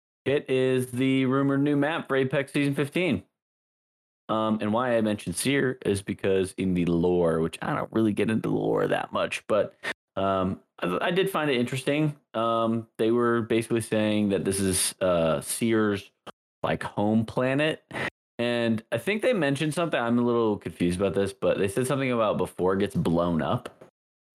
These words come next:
I don't really know how in the timeline that fits if we're using this as a current map. If it got blown up,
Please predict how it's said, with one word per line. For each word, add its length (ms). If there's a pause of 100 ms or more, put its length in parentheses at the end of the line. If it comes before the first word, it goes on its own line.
I 80
don't 180
really 240
know 260
how 300
in 60
the 80
timeline 520
that 120
fits 300
if 160
we're 240
using 360
this 200
as 120
a 80
current 360
map. 300 (640)
If 120
it 120
got 200
blown 240
up, 480